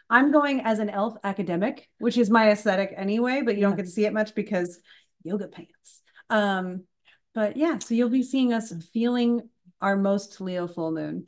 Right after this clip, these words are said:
Speaker 1: I think that we could.
Speaker 2: We can, we will feel that Leo full moon.
Speaker 1: Yeah.
Speaker 2: We'll embrace it
Speaker 1: Yep.
Speaker 2: deeply.
Speaker 1: Mm-hmm.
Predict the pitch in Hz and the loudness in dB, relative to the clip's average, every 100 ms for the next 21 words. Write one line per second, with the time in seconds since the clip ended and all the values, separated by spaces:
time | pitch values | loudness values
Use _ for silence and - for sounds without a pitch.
0 | - 185 190 175 170 170 - 165 - 220 | -14 -10 -8 -8 -6 -8 -6 -6 2 6
1 | 269 285 262 220 247 233 208 196 - 196 | 8 8 8 8 6 8 8 6 4 4
2 | 175 165 147 165 156 147 - 147 143 143 | 6 4 4 4 2 0 -2 -2 0 -2
3 | 139 139 202 - 202 185 165 151 147 147 | -2 -2 -4 -2 -2 0 0 0 2 4
4 | 156 160 156 139 - - 208 202 - _ | 2 2 2 0 -2 -10 -8 -8 -10 _
5 | _ _ _ - - _ 170 165 147 143 | _ _ _ -20 -20 _ -14 -4 -4 -2
6 | 139 135 135 190 175 | -2 -4 -6 -8 -8